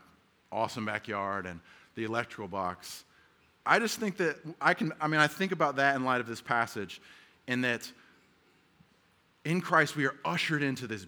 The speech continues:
beautiful place. This is just this, the, the most amazing, beautiful place. And at the, and it, and the most beautiful aspect of that is that the presence of God is right there. But what do you and I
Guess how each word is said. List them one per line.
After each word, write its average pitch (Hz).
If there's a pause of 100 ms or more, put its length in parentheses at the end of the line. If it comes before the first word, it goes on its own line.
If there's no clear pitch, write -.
(140)
beautiful 196
place. 104
This 151
is 139
just 160
this, 123
the, 127 (180)
the 165
most 175
amazing, 156
beautiful 139
place. 135
And 135
at 131
the, 131 (100)
and 143
it, 156 (360)
and 156
the 156
most 214 (1040)
beautiful 180
aspect 139
of 107
that 107
is 101
that 101
the 113
presence 151
of 120
God 110 (260)
is 98
right 98
there. 73 (760)
But 135 (240)
what 165
do 139 (100)
you 147
and 135
I 127